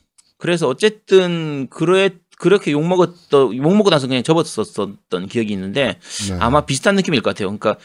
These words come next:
Speaker 1: 몬스터 같이 치는데 "내가 치는데 왜 네가 치냐?" 이렇게 해가지고 "너 정글도 아니면서 왜 치냐?" 아마 그런 건데 우리 지금은 이해하지만 그거 모르면은 모르는 거지. 야,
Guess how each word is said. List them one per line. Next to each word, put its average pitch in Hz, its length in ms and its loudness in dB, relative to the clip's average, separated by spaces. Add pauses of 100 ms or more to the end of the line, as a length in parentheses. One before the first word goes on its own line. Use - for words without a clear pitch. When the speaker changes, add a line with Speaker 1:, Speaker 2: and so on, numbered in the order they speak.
(280)
Speaker 1:
몬스터 190 300 4
같이 175 260 -2
치는데 165 380 0
"내가 127 360 2
치는데 190 340 0
왜 135 120 2
네가 110 220 0
치냐?" 147 340 -4
이렇게 123 300 -6
해가지고 95 520 -4
"너 139 120 4
정글도 160 340 4
아니면서 117 300 0
왜 104 80 2
치냐?" 95 240 -2
아마 110 140 2
그런 180 640 4
건데 143 300 4 (360)
우리 170 160 6
지금은 262 360 6
이해하지만 151 760 4
그거 170 200 2
모르면은 156 480 6
모르는 107 260 -2
거지. 139 240 2
야, 165 60 6